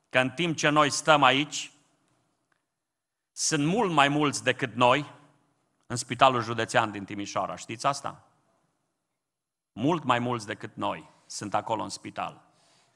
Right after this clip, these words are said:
Și dacă noi suntem aici, este pentru că Domnul este bun.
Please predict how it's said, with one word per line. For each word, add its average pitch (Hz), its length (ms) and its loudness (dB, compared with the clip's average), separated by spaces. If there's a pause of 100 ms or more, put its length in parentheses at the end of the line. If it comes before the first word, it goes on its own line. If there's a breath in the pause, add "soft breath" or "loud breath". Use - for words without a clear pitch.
(380)
Și - 140 -12
dacă 131 220 4
noi 175 240 6
suntem 170 360 2
aici, - 540 0 (420)
este 120 380 -2
pentru 120 320 -2
că 113 140 -2
Domnul 110 760 0 (180)
este 117 520 0
bun. 101 500 0